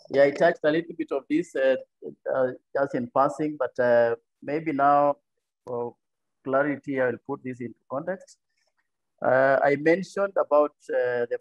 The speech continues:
fa-, the, the fund that we pulled together as an organization to be able to respond to some of the needs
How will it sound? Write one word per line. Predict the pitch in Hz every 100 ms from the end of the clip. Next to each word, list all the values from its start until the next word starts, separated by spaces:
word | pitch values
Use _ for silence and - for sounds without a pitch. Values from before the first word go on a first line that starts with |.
| -
fa-, | 139 143 143 131
the, | 123 - _ _ _ 123
the |
fund | - 139 143 131
that | -
we | 117 113 _ -
pulled | 139 135
together | 120 123 117 110 107 - _ -
as | 110 107 113
an | 113 113
organization | 110 107 107 120 120 120
to | 107 117
be |
able | 117 107
to | 107
respond | 104 101 - 117 113
to | 117
some | 107 107
of | 98
the | 104
needs | 101 110 - - -